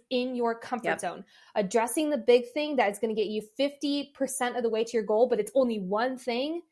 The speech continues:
Speaker 1: that is out of your comfort zone. So your brain's gonna always pick the, quote, easier thing.
Speaker 2: Totally.
Speaker 1: So I would just really urge anyone who's listening to, to address, like,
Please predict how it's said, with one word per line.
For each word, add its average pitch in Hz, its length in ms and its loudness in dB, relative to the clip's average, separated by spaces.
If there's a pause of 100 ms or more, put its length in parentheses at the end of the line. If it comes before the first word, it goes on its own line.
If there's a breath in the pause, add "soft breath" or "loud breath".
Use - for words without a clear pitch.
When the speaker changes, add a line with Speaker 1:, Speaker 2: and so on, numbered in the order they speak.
(320)
Speaker 1:
that 214 180 2
is 240 180 0
out 302 100 4
of 302 60 -2
your 208 80 -2
comfort 208 340 -8
zone. 185 240 -6
So - 140 -8
your 202 100 0
brain's 190 240 -4
gonna 208 160 -8
always 190 280 0
pick 190 240 -8
the, 190 180 -8
quote, 170 280 -4 (120)
easier 175 280 -10
thing. - 300 -16 (200)
Speaker 2:
Totally. 180 420 6 (100)
Speaker 1:
So 208 440 2
I 220 120 2
would 247 140 4
just 247 180 -4 (140)
really 269 380 0
urge 220 300 -2
anyone 202 420 -6
who's 202 220 -4
listening 208 720 0 (380 soft breath)
to, 254 160 6 (220)
to 247 140 2
address, 233 380 2
like, - 140 0